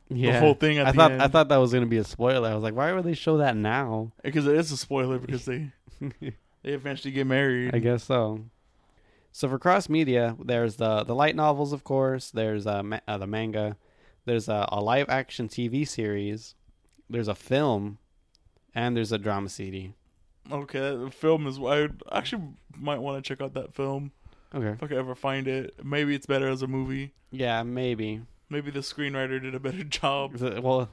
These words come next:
Speaker 1: it's the same, the, um,
Speaker 2: I mean, yeah, it's the same structure, but
Speaker 1: Yeah, it's, it's gonna be the same story.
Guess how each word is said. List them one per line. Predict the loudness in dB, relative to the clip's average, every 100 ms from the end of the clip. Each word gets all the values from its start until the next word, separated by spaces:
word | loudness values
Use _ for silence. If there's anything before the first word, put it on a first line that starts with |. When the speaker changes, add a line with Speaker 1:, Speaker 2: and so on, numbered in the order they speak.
| _ _ _ _ _
Speaker 1:
it's | -10 -4
the | -6
same, | 0 2 2 -2 -6 -10 -10
the, | -4 -4
um, | -4 -8 -14 -20 _ -20 -10
Speaker 2:
I | -4
mean, | -4 -2
yeah, | 6 8
it's | 8 4
the | 0
same | 2 0
structure, | 0 4 6 6 4 2
but | 4 4 4 -2 -8
Speaker 1:
Yeah, | -2 -2
it's, | -2
it's | 0
gonna | 2
be | 2
the | 0
same | 2 2 0
story. | 0 4 4 4 0